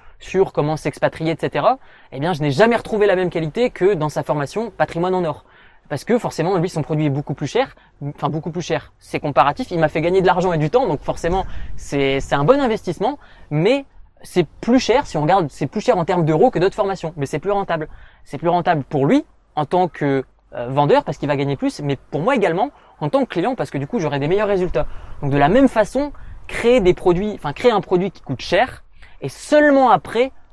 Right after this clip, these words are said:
lancez-vous sur YouTube. Ça ne sert à rien de créer une chaîne YouTube juste pour dire de,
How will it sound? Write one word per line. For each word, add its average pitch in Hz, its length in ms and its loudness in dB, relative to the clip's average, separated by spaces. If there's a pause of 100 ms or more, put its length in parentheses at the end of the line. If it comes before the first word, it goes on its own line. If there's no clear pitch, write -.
lancez-vous 202 680 0 (240)
sur - 260 0
YouTube. 208 360 0 (240)
Ça - 120 -10
ne 135 60 -6
sert 151 140 0
à 143 80 0
rien 180 100 0
de 214 40 -2
créer - 140 -6
une 151 80 -2
chaîne 139 140 -6
YouTube 151 240 -6
juste 160 160 -8
pour 131 140 -8
dire 156 160 -6
de, 123 200 -6